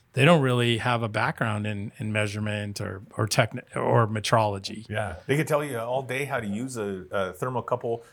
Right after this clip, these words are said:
Speaker 2: how to put it into a circuit and, uh,
Speaker 1: Yeah,
Speaker 2: how to use
Speaker 1: yeah,
Speaker 2: it.
Speaker 1: yeah.
Speaker 2: But then to, to actually test it and traceably check
Speaker 1: Yeah,
Speaker 2: it, you know,
Speaker 1: yeah.
Speaker 2: that's
Speaker 1: They,
Speaker 2: a different
Speaker 1: they, they
Speaker 2: story.
Speaker 1: don't, they don't know anything about traceability.
Speaker 2: Well, it's funny too, 'cause they'll, they'll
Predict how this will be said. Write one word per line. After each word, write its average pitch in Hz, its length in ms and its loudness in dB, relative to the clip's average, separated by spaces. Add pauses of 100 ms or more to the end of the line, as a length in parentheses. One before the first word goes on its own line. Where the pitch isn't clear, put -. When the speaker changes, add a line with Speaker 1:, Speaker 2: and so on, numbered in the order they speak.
Speaker 2:
how 120 120 4
to 104 60 -2
put 135 200 0
it 123 100 -4
into 117 300 -6
a 95 60 -4
circuit 131 680 -2
and, 104 320 -8
uh, 107 160 0
Speaker 1:
Yeah, 175 140 8
Speaker 2:
how 113 80 6
to 110 60 -2
use 139 280 4
Speaker 1:
yeah, 135 60 6
Speaker 2:
it. - 140 -4 (120)
Speaker 1:
yeah. 123 100 0
Speaker 2:
But 139 120 2
then 143 180 0
to, 117 220 -2
to 104 280 -6
actually 117 220 -12
test - 400 -4
it 107 140 -6
and 92 280 -12
traceably 101 760 -4 (260)
check 147 220 4
Speaker 1:
Yeah, 131 160 8
Speaker 2:
it, 104 60 0
you 120 40 -2
know, 131 60 4
Speaker 1:
yeah. 127 80 6
Speaker 2:
that's 107 120 6
Speaker 1:
They, 131 100 8
Speaker 2:
a 143 40 8
different 123 340 4
Speaker 1:
they, 143 80 8
they 160 60 10
Speaker 2:
story. 151 220 8
Speaker 1:
don't, - 100 -10
they 143 120 4
don't 151 140 6
know 143 140 6
anything 127 260 4
about 104 180 -4
traceability. 101 520 -8 (520)
Speaker 2:
Well, 196 140 8
it's 143 140 6
funny 196 260 2
too, 190 200 -4
'cause 151 180 -4
they'll, 127 360 0
they'll 127 160 -2